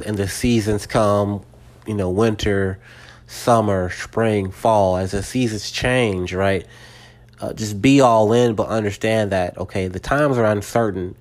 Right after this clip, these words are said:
and that's just, that's just part of life. It just, it comes with the territory. I guess, yeah, that, that's what I'm trying to communicate.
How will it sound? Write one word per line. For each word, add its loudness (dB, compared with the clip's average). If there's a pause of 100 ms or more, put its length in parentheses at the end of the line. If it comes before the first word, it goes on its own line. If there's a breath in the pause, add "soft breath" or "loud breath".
and -2
that's 0
just, -4
that's -2
just -4
part 2
of 2
life. -2
It -2
just, -2 (340 loud breath)
it 0
comes 2
with 2
the -2
territory. -2
I -4
guess, -2
yeah, 2 (580 loud breath)
that, -2
that's 2
what 4
I'm 2
trying 0
to -2
communicate. -4